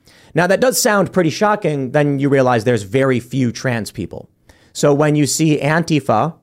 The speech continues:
which is a large component of trans individuals, and you see four mass shootings in the past couple of years committed by trans individuals, well, yeah. I mean, yeah. And you look at, uh, what happened in Georgia.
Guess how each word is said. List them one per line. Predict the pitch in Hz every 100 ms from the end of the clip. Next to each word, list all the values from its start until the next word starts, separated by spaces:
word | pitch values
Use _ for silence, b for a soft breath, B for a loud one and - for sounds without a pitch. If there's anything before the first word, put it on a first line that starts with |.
| -
which | 117 120
is |
a | 127 117
large | 117 123 135 -
component | 131 123 120 117 113
of | -
trans | 127 117 110
individuals, | 104 143 131 104 98 - b b
and | 131
you | 123
see | 123
four | - - 143 156 160
mass | 151 143 131
shootings | - 160 123 85 92
in | 107
the |
past | 101 113 -
couple | 131 120
of | 110 123
years | 139 113 -
committed | 113 107
by | 101
trans | - 113 104
individuals, | 101 104 139 123 104 - b b b b b
well, | - 156 208
yeah. | 196 196 226 220 - _ _ _ _ - -
I | 139
mean, | 160 156
yeah. | 147 190 160
And | 123
you | 156
look | 165 175
at, | 180 175
uh, | 160 139 135
what | 139
happened | 143 139 131
in |
Georgia. | 117 196 135 98